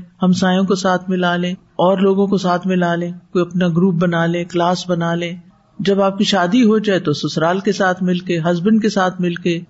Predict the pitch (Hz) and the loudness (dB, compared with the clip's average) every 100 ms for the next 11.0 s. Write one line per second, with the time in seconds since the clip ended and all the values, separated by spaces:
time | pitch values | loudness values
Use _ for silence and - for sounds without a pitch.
0 | _ _ - 180 190 190 190 214 240 233 | _ _ -4 0 2 2 2 2 4 4
1 | 214 185 185 196 185 180 185 240 202 220 | 2 2 2 0 0 -2 0 2 2 2
2 | 208 - 175 175 202 196 180 196 202 196 | 0 0 -2 2 2 2 0 0 2 2
3 | 196 170 - - 196 220 208 202 180 196 | 2 -2 -2 -4 0 2 2 0 -2 -2
4 | 226 208 190 - 190 180 175 170 180 202 | 0 0 0 -2 -2 -2 -2 -2 0 0
5 | 220 196 190 196 185 170 170 170 170 - | 0 0 -2 0 -2 0 -2 -6 -10 -16
6 | _ _ _ _ 220 226 - - _ - | _ _ _ _ 0 0 -2 -18 _ -6
7 | 185 214 240 208 208 220 202 196 190 190 | 0 2 4 2 2 2 2 2 0 0
8 | - 214 226 240 220 196 202 190 180 160 | 2 2 2 0 0 0 0 -2 0 -2
9 | 160 165 - - _ _ - 202 214 214 | -4 -8 -14 -20 _ _ -6 0 0 2
10 | 226 247 233 220 208 180 185 180 175 165 | 0 0 0 -2 0 -2 0 -2 -2 -4